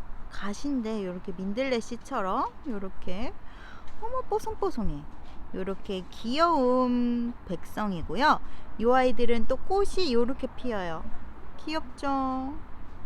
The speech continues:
요렇게 하얀 베이지 색깔 꽃을 피우는 백성이고, 군생 아이들이고, 요 아이들은 아직 꽃은 안 폈지만 겨울에 꽃을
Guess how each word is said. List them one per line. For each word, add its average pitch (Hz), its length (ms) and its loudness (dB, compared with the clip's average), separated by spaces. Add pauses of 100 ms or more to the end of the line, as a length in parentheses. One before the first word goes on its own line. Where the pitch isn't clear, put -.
(680)
요렇게 233 800 -4
하얀 294 800 0
베이지 254 540 0
색깔 202 680 -4
꽃을 202 360 0
피우는 247 720 -2
백성이고, 196 1200 -4 (1120)
군생 226 560 -4
아이들이고, 202 760 -2
요 233 120 4
아이들은 285 320 0
아직 202 340 0
꽃은 359 300 -4
안 196 160 -2
폈지만 233 600 -2 (340)
겨울에 254 580 2
꽃을 277 280 -2